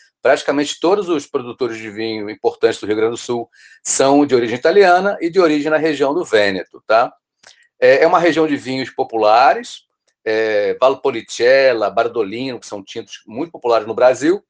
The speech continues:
e talvez o espumante mais popular do mundo, que é o Prosecco, vem da região do Vêneto. No Brasil, ele briga como o vinho italiano mais vendido com o Lambrusco, que é da região vizinha, que é a Emília, tá? E como grande vinho da região,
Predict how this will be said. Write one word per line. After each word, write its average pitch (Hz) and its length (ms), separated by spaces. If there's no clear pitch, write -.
e 208 300
talvez 185 640
o 190 60
espumante 175 540
mais 175 160
popular 170 420
do 190 100
mundo, 175 320
que - 80
é - 40
o - 60
Prosecco, 170 760
vem 139 140
da 151 80
região 147 340
do 185 80
Vêneto. 135 540
No 120 120
Brasil, 143 380
ele 175 100
briga 151 340
como 151 160
o 196 60
vinho 127 200
italiano 123 300
mais 120 160
vendido 135 340
com 160 160
o 170 160
Lambrusco, 170 720
que 120 60
é - 20
da 127 60
região 127 340
vizinha, 151 560
que - 80
é 135 160
a 143 60
Emília, 117 720
tá? - 240
E 202 220
como 180 300
grande 214 440
vinho 127 320
da 117 80
região, 117 720